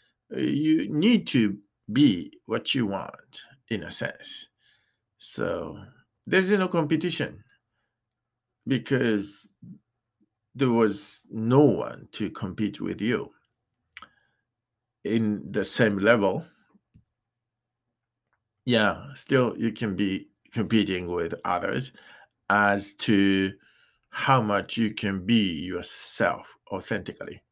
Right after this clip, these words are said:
That's another level of competition. And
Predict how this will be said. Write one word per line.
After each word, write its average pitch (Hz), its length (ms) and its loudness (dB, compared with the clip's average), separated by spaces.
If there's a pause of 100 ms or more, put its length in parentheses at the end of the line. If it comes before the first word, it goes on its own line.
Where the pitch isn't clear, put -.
(460)
That's 123 260 2
another 98 380 2
level 98 280 2
of 90 140 -4
competition. 104 640 -6 (1700)
And 82 680 -6